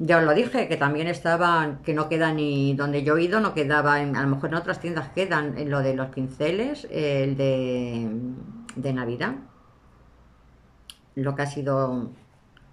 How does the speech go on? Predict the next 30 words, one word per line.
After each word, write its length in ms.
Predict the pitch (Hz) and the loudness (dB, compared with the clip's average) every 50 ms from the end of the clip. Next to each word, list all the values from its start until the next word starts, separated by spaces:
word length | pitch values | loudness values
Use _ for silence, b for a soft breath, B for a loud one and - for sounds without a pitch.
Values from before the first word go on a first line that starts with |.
| - | -16
el, 960 | - 123 127 127 131 127 123 120 117 113 117 117 113 113 110 107 101 95 98 98 B B B B B B B B B B B B B B B B B B - | -10 -6 -4 -4 -2 -4 -4 -4 -4 -2 -2 -2 -2 -4 -4 -6 -8 -10 -10 -12 B B B B B B B B B B B B B B B B B B -4
el 140 | - 165 160 | 0 2 2
neceser 440 | 147 143 139 143 139 - 165 160 | 2 2 0 -2 0 0 -2 0
con 120 | - 147 139 | 0 0 0
los 80 | 139 | 0
pinceles, 440 | 139 143 135 135 - - 156 170 160 | 0 -2 -2 -2 -2 -4 -4 -4 -2
que 60 | - | -4
cogemos 380 | 151 135 139 - 143 139 135 131 | -4 -4 -2 -2 0 2 2 2
muchas 440 | 135 139 139 - 139 131 131 131 - | 2 0 0 0 -2 -2 -2 -2 -2
a 120 | 135 131 | -4 -2
quince 300 | - 160 151 151 - 147 | 0 -2 -2 2 2 4
euros. 500 | 147 151 151 165 160 196 233 269 262 - 123 120 | 4 4 4 4 2 2 2 0 -2 -6 -8 -6
Ya 100 | 123 131 | -4 -4
sabéis 300 | 135 143 135 139 139 139 | 0 0 0 0 0 0
que 80 | - 147 | -2 -4
os 80 | 135 | -2
dije 260 | 123 123 127 - 156 151 | -2 -4 -4 -6 -6 -4
que 60 | 165 | -2
lo 120 | 156 127 | -2 -2
bajaron 360 | 113 113 - 120 123 143 143 - - | -4 -4 -6 -8 -8 -8 -8 -6 -4
a 120 | 113 117 | -4 -2
doce 300 | 117 123 113 - - 117 | -2 -4 -8 -8 -12 -12
euros. 500 | 117 - - - - - - - - - - - - - - | -12 -14 -20 -20 -20 -20 -20 -20 -20 -20 -20 -20 -20 -16 -6
A 140 | 139 135 135 | -4 -2 -2
doce 380 | 180 208 202 - 262 - - - | -2 -2 -2 -2 -4 -4 -2 -2
euritos. 600 | 160 151 143 139 139 139 139 135 123 120 - - | 0 0 2 2 0 0 0 -4 -6 -6 -6 -10
O 40 | - | -14
sea, 280 | - - 160 151 - - | -8 -4 -4 -4 -2 -2
han 160 | - 185 185 | -4 -2 2
volado. 400 | 160 143 127 120 117 117 123 | 2 2 4 2 0 -2 -4